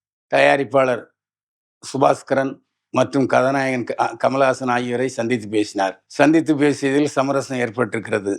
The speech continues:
இந்தியன் த்ரீயை நடித்து கொடுக்க சம்மதித்தார் கமலஹாசன். அதேபோல தொடர்ந்து அதை தயாரிக்க லைக்கா புரொடக்ஷன் சுபாஸ்கரன் ஒத்துக்கொண்டார். ஆனால் எப்போது என்பது முடிவாகவில்லை. விரைவில் படப்பிடிப்பு நடந்தால்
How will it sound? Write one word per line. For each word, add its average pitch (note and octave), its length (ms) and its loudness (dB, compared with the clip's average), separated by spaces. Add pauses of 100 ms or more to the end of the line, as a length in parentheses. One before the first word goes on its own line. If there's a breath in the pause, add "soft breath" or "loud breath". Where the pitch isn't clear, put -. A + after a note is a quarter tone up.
இந்தியன் D3+ 380 4
த்ரீயை C#3+ 560 2
நடித்து C3+ 380 -2
கொடுக்க C3+ 500 0 (400)
சம்மதித்தார் C3+ 720 0
கமலஹாசன். A#2+ 720 -2 (500)
அதேபோல D3 500 4
தொடர்ந்து D3+ 680 4
அதை C3 240 0
தயாரிக்க C#3 800 2 (180)
லைக்கா C3 280 4
புரொடக்ஷன் B2 440 -6 (100)
சுபாஸ்கரன் B2+ 520 0
ஒத்துக்கொண்டார். A2 580 -2 (920)
ஆனால் C#3+ 400 2
எப்போது E3 460 4
என்பது C#3+ 460 2
முடிவாகவில்லை. A#2+ 720 0 (1000)
விரைவில் D#3+ 480 2
படப்பிடிப்பு C#3+ 500 2
நடந்தால் C3+ 600 0